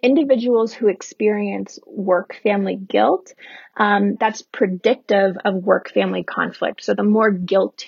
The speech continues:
you feel, the more conflict you're also likely to experience. And conflict is what directly can lead to burnout. Um, so again,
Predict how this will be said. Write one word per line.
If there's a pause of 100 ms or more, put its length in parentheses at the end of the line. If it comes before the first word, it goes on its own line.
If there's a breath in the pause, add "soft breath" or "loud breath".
you
feel, (520 loud breath)
the
more
conflict
you're
also
likely
to
experience.
And
conflict
is
what (260)
directly
can
lead (180)
to
burnout. (340 loud breath)
Um, (120)
so
again,